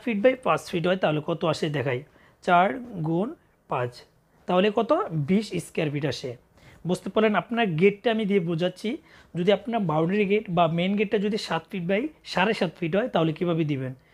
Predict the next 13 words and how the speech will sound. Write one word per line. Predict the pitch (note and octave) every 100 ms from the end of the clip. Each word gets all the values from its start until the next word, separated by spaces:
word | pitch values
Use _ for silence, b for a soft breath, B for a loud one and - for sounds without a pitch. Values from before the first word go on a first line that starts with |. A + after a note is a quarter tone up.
| b b b
সাত | - F3 G3 -
গুণ | E3+ D#3+ G3 E4 - _ _ _ -
সাত | - E3+ F#3 - - _ _ _ _ _ -
into | F3+ E3 D4 G#4 - _
ফাইভ, | - D3 A#2+ - _ _ _ b b b _ _ _ _ _ _ _ _ -
তাহলে | F#3+ G#3
কত | A3 A#3
আসলো? | D#3 - F4 G4+
বাহান্ন, | C#3+ E3 F3+ G#3+ D4+ -
সাড়ে | F3+ F3
বাহান্ন | E3+ F3 F#3 F3
স্কয়ার | - - C#3
ফিট | B2 C#3